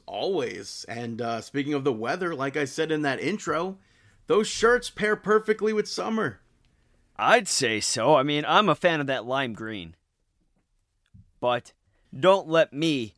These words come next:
Speaker 2: guide you. You should just buy all of the colors there.
Speaker 1: Yeah, buy all six.
Speaker 2: Yeah. Each one of them will match the weather, match your emotions,
Speaker 1: <laughs>
Speaker 2: match your eye color. Even those people that wear that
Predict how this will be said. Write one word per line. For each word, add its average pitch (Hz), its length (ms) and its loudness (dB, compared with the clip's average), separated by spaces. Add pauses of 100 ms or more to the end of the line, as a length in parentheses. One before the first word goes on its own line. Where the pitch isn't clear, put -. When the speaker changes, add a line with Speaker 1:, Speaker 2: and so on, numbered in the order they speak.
(300)
Speaker 2:
guide 123 340 -2
you. 110 380 -6 (220)
You 208 180 -2
should 170 180 -4
just 143 260 -6
buy 127 360 2 (140)
all 120 320 -2
of 98 140 -10
the 104 100 -10
colors 87 460 -16
there. 67 280 -16
Speaker 1:
Yeah, 117 260 0
buy 117 320 0
all 185 220 4
six. - 640 -4 (300)
Speaker 2:
Yeah. 104 360 -6 (360)
Each 160 260 0
one 170 180 0
of 160 100 -2
them 156 160 0
will 135 120 -4
match 143 380 -4
the 139 140 -4
weather, 151 460 0
match 147 360 -4
your 143 140 -2
emotions, 143 600 -4
Speaker 1:
<laughs> 110 40 -8
Speaker 2:
match 156 300 -2
your 120 180 -2
eye 143 260 0
color. 147 480 0 (380)
Even 165 340 -2
those 160 240 -2
people 151 300 -6
that 139 240 2
wear 147 380 -2 (280)
that 135 320 2